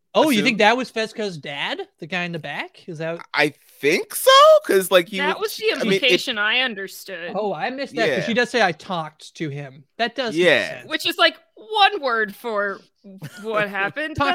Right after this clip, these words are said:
Speaker 1: Talking.
Speaker 3: one way to s-, she said two
Speaker 1: She's
Speaker 3: words to him,
Speaker 1: Yeah.
Speaker 3: I think.
Speaker 1: <laughs> She does.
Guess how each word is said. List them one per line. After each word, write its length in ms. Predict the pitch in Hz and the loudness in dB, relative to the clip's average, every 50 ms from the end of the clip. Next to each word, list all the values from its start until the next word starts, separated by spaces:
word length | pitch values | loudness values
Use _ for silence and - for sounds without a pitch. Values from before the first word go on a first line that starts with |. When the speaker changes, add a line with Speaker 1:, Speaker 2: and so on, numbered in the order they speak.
| 349 | -2
Speaker 1:
Talking. 80 | - 277 | -4 -4
Speaker 3:
one 140 | 311 285 247 226 | -4 -4 -4 -2
way 120 | 220 208 | -4 -4
to 80 | 190 202 | -4 -6
s-, 200 | 190 - 233 - | -12 -12 -12 -10
she 220 | - - 427 440 | -8 -6 -4 -6
said 240 | 453 - 523 523 508 - - _ | -2 0 0 0 0 -2 -6 _
two 300 | _ - - 311 302 294 | _ -10 -8 -8 -8 -6
Speaker 1:
She's 40 | 262 233 214 | -4 0 0
Speaker 3:
words 260 | 208 170 - - - | 0 0 -2 -8 -8
to 100 | - 262 | -6 -6
him, 300 | 269 233 226 208 214 226 - | -4 -2 -2 -4 -4 -2 -2
Speaker 1:
Yeah. 200 | 254 311 311 220 247 | 0 2 2 2 0
Speaker 3:
I 60 | 220 | -2
think. 840 | - 240 220 214 247 - 254 - _ - 254 - 226 220 - 220 | -2 -4 -6 -6 -6 -8 -12 -12 _ -12 -10 -10 -10 -12 -12 -12
Speaker 1:
<laughs> 40 | - | -8
She 180 | - - 240 196 | -4 -4 -4 -2
does. 360 | 226 269 302 185 151 - | 0 0 0 0 -2 -10